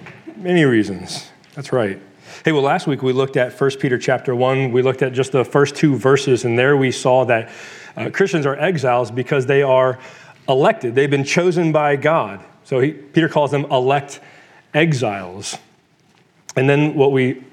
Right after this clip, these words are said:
further discovered is that Christians are elect exiles as a result of God the Father having foreknown them in eternity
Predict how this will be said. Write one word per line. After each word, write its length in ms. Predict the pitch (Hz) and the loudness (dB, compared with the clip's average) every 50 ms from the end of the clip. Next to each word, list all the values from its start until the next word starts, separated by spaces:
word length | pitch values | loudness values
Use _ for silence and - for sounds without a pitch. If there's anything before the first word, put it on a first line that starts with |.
| _ | _
further 340 | _ - 196 220 262 262 233 | _ 2 4 4 4 4 4
discovered 640 | 170 160 139 - - 151 135 127 135 143 143 143 143 | 2 2 0 0 0 2 2 4 6 4 6 6 6
is 180 | 135 127 113 | 4 4 4
that 380 | 131 135 131 131 139 - - - - - - - - _ | 4 4 4 2 0 -2 -8 -20 -20 -20 -20 -20 -20 _
Christians 360 | - 185 202 202 208 180 156 | 0 2 2 2 2 2 2
are 160 | 156 147 147 147 | 4 2 2 2
elect 320 | 147 139 143 156 156 156 - | 2 2 2 0 0 -2 -2
exiles 800 | 175 165 180 156 135 151 131 123 123 127 135 151 139 - - - - - _ _ - _ - | 0 0 0 0 0 0 2 2 2 2 0 0 -2 -6 -10 -14 -20 -20 _ _ -18 _ -2
as 240 | 151 151 156 151 | 0 2 2 0
a 100 | 143 151 | 0 0
result 760 | 143 139 135 131 127 120 110 - 165 180 170 147 139 - 143 - | 0 0 0 0 -2 -2 -2 0 2 2 4 4 2 2 0 0
of 420 | - 135 131 131 127 123 113 - - - - - _ - | 0 2 2 4 2 2 0 -4 -12 -20 -20 -20 _ 0
God 240 | 147 139 147 160 170 | 2 2 4 4 2
the 40 | 160 | 0
Father 300 | - 165 139 139 139 123 | 0 0 0 0 0 0
having 300 | 143 143 135 139 135 127 | 0 0 0 0 -2 -4
foreknown 680 | - 151 135 123 127 131 135 139 147 160 165 160 147 | -2 -2 0 0 2 2 4 4 4 4 4 4 4
them 300 | 131 120 117 123 127 139 | 4 2 2 2 0 0
in 160 | 135 127 123 | 0 0 0
eternity 580 | 127 123 - 151 143 135 127 123 131 123 113 | 0 0 0 0 0 2 2 0 0 -2 -2